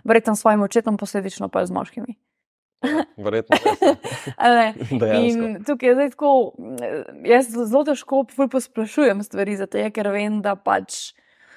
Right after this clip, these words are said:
Speaker 1: a ne, vedno naši odzivi prihajajo iz notranjosti in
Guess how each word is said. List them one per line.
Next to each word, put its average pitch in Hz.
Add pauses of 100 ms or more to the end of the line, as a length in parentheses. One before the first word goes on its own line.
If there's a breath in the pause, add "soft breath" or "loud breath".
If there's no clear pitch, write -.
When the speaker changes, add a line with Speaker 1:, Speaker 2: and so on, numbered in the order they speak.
(760 soft breath)
Speaker 1:
a 214
ne, 208 (460)
vedno 240
naši 208
odzivi 202
prihajajo 202
iz 185
notranjosti 190
in 202